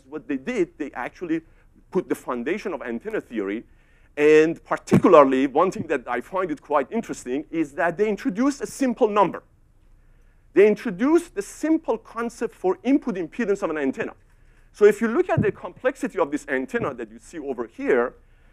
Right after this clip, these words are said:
rather than every time this was connected to a circuit, somebody has to solve the entire boundary value problem, they don't have to do that because you need to know,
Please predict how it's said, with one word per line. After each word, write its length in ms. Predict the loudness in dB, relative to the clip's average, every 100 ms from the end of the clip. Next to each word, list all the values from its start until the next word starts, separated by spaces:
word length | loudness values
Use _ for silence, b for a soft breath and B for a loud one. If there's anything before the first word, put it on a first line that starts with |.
| _
rather 320 | 0 2 6 4
than 160 | 4
every 240 | 4 4 0
time 380 | 0 0 -2
this 240 | -4 -6 -2
was 160 | -4
connected 500 | -2 -6 -4 -4 -6 -4
to 120 | -6
a 20 |
circuit, 600 | 2 6 6 2 -4 -6
somebody 340 | -10 -8 -8
has 160 | -10 -12
to 100 | -16
solve 460 | -2 6 6 6 -4
the 100 | -4
entire 540 | -4 -4 -4 0 0
boundary 400 | 0 -4 -4 -6
value 300 | -4 -2 -4
problem, 500 | 0 2 4 2 -2 -6 _ _ _ _ -2
they 80 |
don't 220 | 2 2 0
have 120 | -8
to 80 | -10
do 140 | -6
that 240 | -6 -6 -10 -10
because 520 | -10 -4 -4 -4 -12 _ _ _ -16
you 120 | -10
need 280 | -4 -4 -6
to 120 | -6
know, 360 | 0 2 2